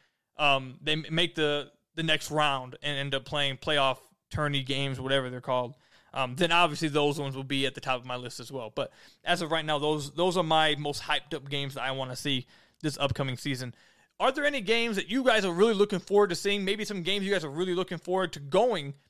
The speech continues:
at Little Caesars Arena that I did not mention? Let me know in the comment section down below what games those are, or over on Twitter if you're listening to this on the podcast,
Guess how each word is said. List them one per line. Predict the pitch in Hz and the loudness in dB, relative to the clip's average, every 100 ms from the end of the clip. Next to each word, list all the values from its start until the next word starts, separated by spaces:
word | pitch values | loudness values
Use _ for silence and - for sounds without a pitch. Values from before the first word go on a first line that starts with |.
| _ _ | _ _
at | 175 185 175 | 0 0 2
Little | 190 | 2
Caesars | - 190 160 147 | 2 -2 -4 -2
Arena | 156 214 220 214 _ _ _ _ _ _ _ | 0 0 0 -2 _ _ _ _ _ _ _
that | 156 | 0
I | 165 | 2
did | 160 175 | 2 0
not | 151 180 185 | 2 2 0
mention? | 226 202 247 247 - - | -6 -6 -8 -12 -16 -12
Let | 185 | -8
me | |
know | 208 208 | -2 -2
in | 190 | -2
the | |
comment | 202 214 190 | -4 -4 -6
section | - 175 | -6 -2
down | 190 175 | -2 0
below | 180 202 | 2 2
what | 156 202 165 | 2 0 0
games | 170 202 185 | 0 2 0
those | 156 190 165 | 2 2 2
are, | 151 196 165 - _ _ | 4 6 4 -2 _ _
or | 202 214 - | 4 4 4
over | 190 170 170 | 0 2 -2
on | 156 | -2
Twitter | - 214 185 | -2 2 2
if | 147 | 0
you're | 160 | -2
listening | 180 170 | -2 -2
to | 160 | -4
this | |
on | 156 | -6
the | 135 | -4
podcast, | 180 175 151 151 147 | 2 2 2 -2 -2